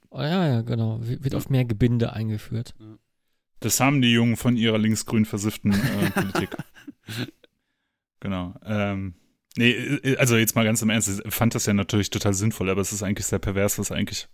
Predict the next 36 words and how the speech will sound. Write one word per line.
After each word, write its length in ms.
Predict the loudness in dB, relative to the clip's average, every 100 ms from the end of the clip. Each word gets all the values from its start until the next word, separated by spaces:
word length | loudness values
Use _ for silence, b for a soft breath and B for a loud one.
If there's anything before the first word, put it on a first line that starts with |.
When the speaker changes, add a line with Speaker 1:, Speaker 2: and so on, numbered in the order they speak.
| -12
Speaker 3:
sich 240 | -8 -8 -8 -18 _ _
aus 180 | -4 -4
Pfand 320 | -4 -2 0
entwickelt 400 | 0 -4 -4 -2
hat 180 | -4 -6
und 100 | -10
was 120 | -10
Trittin 380 | -4 -2 0 0
halt 160 | 0 -2
eigentlich 360 | -4 -4 -6
mit 120 | -6 -4
dem 100 | -2
Pfand 220 | -2 -2
auch 100 | -4
losgetreten 580 | -4 -4 -8 -8 -8 -10
hat. 120 | -12 -18 _ B B B B -2
Aber 100 | 2
ist 240 | 2 0 -4
egal. 280 | -2 -2 -4 B B
Speaker 2:
Mhm. 140 | -8 B
Speaker 3:
Äh, 60 | 2 4 4
anderes 300 | 2 2 2
Thema. 260 | 2 0 -6 B B B
Ähm, 520 | 4 4 2 0 -4 0
genau, 400 | 2 2 0 0
wir 240 | 2 2
haben 300 | 2 2 0
Coca-Cola 840 | 0 0 0 0 0 0 -2 -6 -6 -6
Zero 320 | -4 -4 -4
Sugar 400 | -4 -2 -2 -2
mit 200 | -2 -2
Zimt. 400 | -2 -2 -2 -6 -16
Ich 120 | -10 -6
nehme 160 | -4
einen 80 | -6
Schluck. 280 | -8 -12